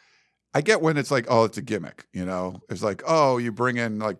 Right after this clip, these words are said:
Gronk for something or whatever." Even, like, maybe Jeff Saturday with the, the Indianapolis Colts right now. But, you know, sometimes these guys can coach, and Deion's bringing in talent. Now, yeah, is he bringing in, like, kinda cast-offs from other places and stuff? And some, sure, but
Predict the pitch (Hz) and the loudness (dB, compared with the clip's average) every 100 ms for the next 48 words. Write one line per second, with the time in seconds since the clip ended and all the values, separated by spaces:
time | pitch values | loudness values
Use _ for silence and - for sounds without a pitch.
0 | - 101 110 117 117 113 - 101 98 110 | -10 -4 2 4 2 0 -8 -10 -6 -6
1 | 101 - 107 104 98 98 98 101 160 208 | -8 -8 -6 -6 -6 -6 -6 -4 -2 -2
2 | 190 151 139 135 127 143 143 - 131 123 | 0 -2 -2 -4 -2 -2 -4 0 0 2
3 | 123 123 117 110 101 98 - 113 120 117 | 0 0 -2 -4 -6 -6 -6 -4 0 0
4 | 117 107 - 110 110 113 113 107 110 107 | 0 -6 -6 -6 -4 -4 -4 -4 -4 -2
5 | 104 107 - _ _ _ _ _ _ - | -2 -6 -8 _ _ _ _ _ _ -8
6 | 202 156 147 - 220 220 202 180 170 160 | -4 -2 -2 -2 0 0 0 -2 0 0
7 | 156 143 175 - - 123 113 92 _ _ | -2 0 0 0 -6 -6 -6 -10 _ _
8 | _ _ _ 180 214 196 120 139 165 156 | _ _ _ 2 2 2 -2 -2 0 -2
9 | 135 131 110 120 - 147 151 - - 170 | 0 2 4 2 0 -2 -2 -4 -2 0
10 | 104 - 107 143 139 143 143 139 131 120 | 0 -2 -2 0 2 2 0 0 0 0
11 | 113 - _ _ - 131 123 - 135 127 | 0 -4 _ _ -4 -2 -2 2 2 2
12 | 127 127 123 104 107 113 - 117 110 120 | 2 0 0 -2 0 0 0 0 -2 -4
13 | 110 117 113 127 123 113 113 123 117 117 | -6 -6 -4 -4 -4 -4 -6 -6 -6 -10
14 | - - 170 120 82 - 117 | -16 -8 -2 -2 -2 -2 -2